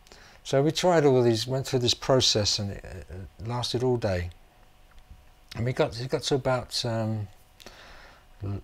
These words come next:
ten o'clock at night, I suppose, and, uh, he said, uh, we were listening back to them and putting bits together and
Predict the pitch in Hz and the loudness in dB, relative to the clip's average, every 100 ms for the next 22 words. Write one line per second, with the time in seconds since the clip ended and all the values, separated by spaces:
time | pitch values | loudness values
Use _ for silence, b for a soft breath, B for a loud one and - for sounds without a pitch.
0 | - - 101 104 - 107 87 101 113 127 | -8 -6 -6 -6 -8 -8 -8 -6 -6 -6
1 | 92 - - 107 113 - 104 104 107 101 | -8 -10 -6 -6 -4 -6 -6 -6 -6 -8
2 | - B B B B B B B B - | -10 B B B B B B B B -16
3 | - 127 - 147 - 143 139 139 - 107 | -8 -4 -2 -4 -8 -8 -6 -6 -8 -6
4 | 139 143 151 139 127 143 120 107 101 104 | -2 2 2 2 0 -2 -4 -6 -4 -4
5 | 104 101 - 120 113 107 131 - - 107 | -4 -8 -10 -6 -6 -4 -4 -4 -4 -2
6 | 113 110 101 | -2 -2 -4